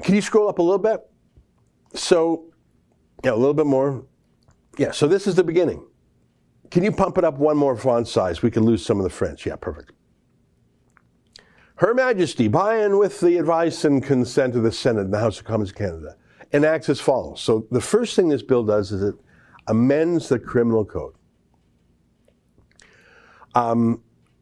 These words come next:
it adds section, it adds something to section eight ten point two.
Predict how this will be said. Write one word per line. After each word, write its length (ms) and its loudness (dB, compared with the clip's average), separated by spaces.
it 220 0
adds 340 0
section, 760 0
it 80 2
adds 260 -2
something 260 0
to 80 0
section 380 -2
eight 260 -4
ten 520 0
point 240 0
two. 300 -6